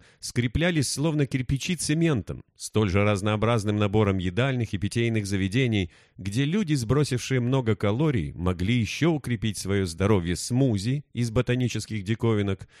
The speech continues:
либо для восстановления равновесия съесть что-нибудь неполезное. Зула перепробовала много модных видов спорта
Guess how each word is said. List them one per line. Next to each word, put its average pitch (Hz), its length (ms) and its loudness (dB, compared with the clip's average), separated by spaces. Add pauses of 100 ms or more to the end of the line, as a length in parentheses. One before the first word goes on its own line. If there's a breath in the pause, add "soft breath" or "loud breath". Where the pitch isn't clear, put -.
(180 loud breath)
либо 92 340 -2
для 92 160 -2
восстановления 104 720 -2
равновесия 107 580 -2
съесть 120 400 -6
что-нибудь 107 560 -4
неполезное. 69 920 -4 (760 loud breath)
Зула 165 400 2
перепробовала 151 720 0
много 135 400 0
модных 104 420 -2
видов 98 320 -4
спорта 78 540 -4